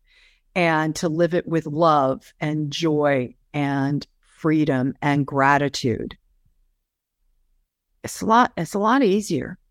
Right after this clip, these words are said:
than, than you think. It, it's just a lot easier, but you gotta pull out those, um, old, tired voices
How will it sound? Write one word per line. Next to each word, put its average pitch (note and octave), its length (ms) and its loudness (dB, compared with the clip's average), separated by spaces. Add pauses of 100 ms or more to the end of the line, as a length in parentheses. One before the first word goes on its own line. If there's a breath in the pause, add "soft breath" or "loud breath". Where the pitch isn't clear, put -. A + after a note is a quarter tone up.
than, D#3+ 300 2
than E3 240 0
you D#3 100 -4
think. - 500 -4 (160)
It, F3 200 -6
it's F#3+ 160 -8
just - 180 -10
a A3+ 60 0
lot G3+ 240 0
easier, G3 440 -2 (300 soft breath)
but F#3 180 -4
you F#3 80 -4
gotta G3+ 360 4 (140)
pull G#3+ 360 0
out F3+ 380 4
those, F3 500 -4 (260)
um, E3 420 -2 (1400)
old, F#3 580 0 (180)
tired E3+ 560 2
voices D#3+ 720 -2